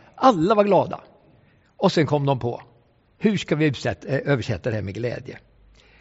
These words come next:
Och den texten som vi läste förut: "De höll samman och möttes varje dag troget i templet, och hemmen bröt de brödet och höll måltid med varandra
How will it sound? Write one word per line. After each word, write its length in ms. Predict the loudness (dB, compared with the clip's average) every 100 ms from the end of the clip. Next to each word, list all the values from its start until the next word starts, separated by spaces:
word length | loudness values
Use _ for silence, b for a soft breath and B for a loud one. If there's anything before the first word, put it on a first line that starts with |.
| b
Och 180 | 0 4
den 180 | 6
texten 380 | 6 4 4 0
som 140 | 2 2
vi 80 |
läste 320 | 4 4 2 0
förut: 320 | 2 2 2
"De 80 | 0
höll 100 | 2
samman 500 | 4 4 2 0 0
och 160 | -2 B -4
möttes 420 | 2 2 0 0
varje 240 | 2 4 4
dag 260 | 2 2
troget 460 | 0 -2 0 -4 -4
i 80 | -2
templet, 540 | 0 0 -4 -6 -8 b b
och 100 | -2
hemmen 340 | 0 0 -2 0
bröt 260 | 0 0
de 140 | -2 -2
brödet 500 | 0 0 -2 -6 b b b -8
och 200 | -4 -2
höll 260 | -2 -2 -4
måltid 500 | 0 0 0 -4 -2
med 100 | 0
varandra 420 | 0 0 -2